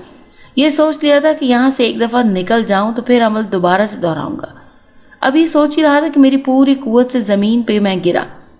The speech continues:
मुझे लगता था कि मेरी रीढ़ की हड्डी टूट चुकी है। मैंने उठने की नाकाम कोशिश की, लेकिन बेसूद। कुछ ही देर में वापस मैं उसी जंगल में था।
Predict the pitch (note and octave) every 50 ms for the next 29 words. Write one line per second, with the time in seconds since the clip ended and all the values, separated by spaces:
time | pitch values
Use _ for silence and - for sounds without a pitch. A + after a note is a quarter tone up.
0 | _ _ - G3 G3 A#3 A#3 A#3 A#3 A#3 A3+ A3+ C4 B3 C4 A#3+ A3 G#3+ G#3 F#3
1 | G3 G#3+ A#3 A#3 A#3+ A#3+ A#3+ A#3 G#3 F3+ F#3 F#3 F#3 F#3 A#3+ B3 A#3+ A3+ G3 F3+
2 | F3 - - F3 - F3+ G3+ G3 F3+ F3+ - - - - - - - - - -
3 | - G#3+ A#3 B3 B3+ B3+ B3 A#3+ B3 - C#4 C4+ C4 B3+ B3 A3+ A3 A3 G#3+ G#3+
4 | A3+ B3 B3 A#3 - G#3 G3+ - - A3+ A3 - - A#3 A3 A3+ A3+ A#3 A3+ A3+
5 | - - - - - _ - - E3 F3+ F#3 F#3+ F#3 - - - - - - -
6 | - - - _ _ _ _ - - - - - _ C4+ C#4 C4+ D#4 D4 D4+ D4+
7 | D4+ D4 D4+ D#4 D#4+ D4+ D#4 - - - - _ - G#3 G#3+ G#3 G#3+ G#3+ - B3+
8 | B3+ B3+ - A#3 A#3 A#3 A#3 - A#3+ A3 F3+ - F#3+ F3+ F3+ F3+ F#3+ F#3 F3+ F3
9 | E3+ - - -